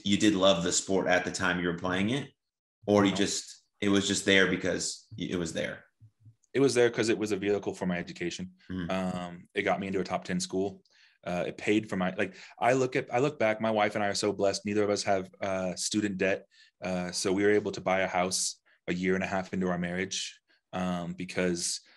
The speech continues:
Speaker 2: a lot of my friends are like, "Yeah, we'd love to, but we have these student loans that we gotta pay off." And, um, I got a degree for free. Um, I got to meet a lot of really cool people. A lot of my really good friends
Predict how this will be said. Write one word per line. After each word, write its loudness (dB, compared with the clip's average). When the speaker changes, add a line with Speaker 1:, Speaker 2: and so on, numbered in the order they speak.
Speaker 2:
a 0
lot 6
of 0
my -2
friends -2
are 2
like, -2
"Yeah, -2
we'd -2
love -4
to, -2
but 0
we -4
have -4
these -6
student -6
loans -2
that -2
we -2
gotta 0
pay -4
off." -4
And, -6
um, -4
I -2
got 2
a 2
degree -2
for 0
free. -2
Um, -2
I 2
got 6
to -4
meet 2
a 4
lot 2
of 0
really 4
cool 2
people. -4
A 4
lot 4
of 0
my 2
really 2
good 0
friends -2